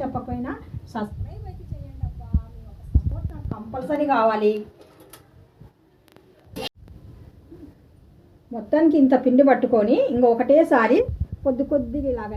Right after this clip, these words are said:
నెమ్మదిగా ఇలా వదులుకుంటూ అయితే వెళ్తున్నా నేను. ఇదిగో ఇలాగా ఎక్కువ పడినా పర్వాలేదు, తక్కువ పడినా పర్వాలేదు. ఇది గట్టి పకోడీ అంటే మనకు ఒక సైజ్ అనేది ఏమి ఉండదండి. కాకపోతే కనుక కొద్దిగా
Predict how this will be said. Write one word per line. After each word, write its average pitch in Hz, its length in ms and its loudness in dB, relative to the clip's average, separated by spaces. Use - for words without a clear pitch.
నెమ్మదిగా 214 600 -10
ఇలా 220 140 -6
వదులుకుంటూ 262 840 0
అయితే 466 260 4
వెళ్తున్నా 226 340 2
నేను. 202 180 0
ఇదిగో 208 240 0
ఇలాగా 190 300 -2
ఎక్కువ 233 280 2
పడినా 320 220 8
పర్వాలేదు, 311 400 6
తక్కువ 294 300 6
పడినా 285 300 8
పర్వాలేదు. 233 500 2
ఇది 269 100 0
గట్టి 226 260 4
పకోడీ 311 340 8
అంటే 285 200 4
మనకు 294 240 6
ఒక 254 100 -2
సైజ్ 262 300 8
అనేది 285 320 6
ఏమి 262 180 6
ఉండదండి. 240 500 2
కాకపోతే 277 560 6
కనుక 285 340 6
కొద్దిగా 277 240 8